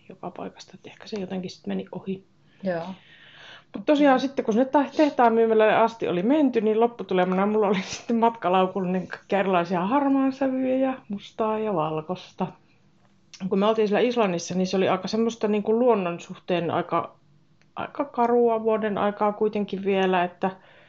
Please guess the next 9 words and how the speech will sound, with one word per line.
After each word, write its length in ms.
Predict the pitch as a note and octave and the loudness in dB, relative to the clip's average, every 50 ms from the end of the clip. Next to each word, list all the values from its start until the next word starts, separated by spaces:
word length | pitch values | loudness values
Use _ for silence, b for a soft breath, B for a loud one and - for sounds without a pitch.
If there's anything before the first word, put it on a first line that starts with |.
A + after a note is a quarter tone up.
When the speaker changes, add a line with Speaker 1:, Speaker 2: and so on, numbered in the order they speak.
| b b b b b b b b b b b b _ _ _ _ - | b b b b b b b b b b b b _ _ _ _ -10
Speaker 1:
että 200 | F#3 - _ - | -10 -10 _ -18
siellä 300 | - - F3+ F3 F3 F3 | -6 -4 -2 0 0 0
oli 160 | F#3+ G3+ G3+ | 0 0 0
niinku 420 | G3 G3+ F#3+ - G3 G3 F#3+ - _ _ _ _ _ _ _ _ _ - | 0 -2 -2 -2 -4 -4 -4 -8 _ _ _ _ _ _ _ _ _ 0
jäätä 440 | F#3+ F#3+ F#3+ F#3+ F#3 F#3+ G#3 G3 F#3+ | 2 4 4 2 0 0 0 2 2
ja 200 | F#3+ F#3 F#3+ F3+ | 4 2 2 0
lunta 380 | G3 F#3 F3 F3+ F3+ - F3 F3+ F3 | 0 0 0 0 0 0 0 0 0
Speaker 2:
Mm. 60 | F3 | 2
Speaker 1:
ja 180 | E3+ E3 E3+ | 2 0 -2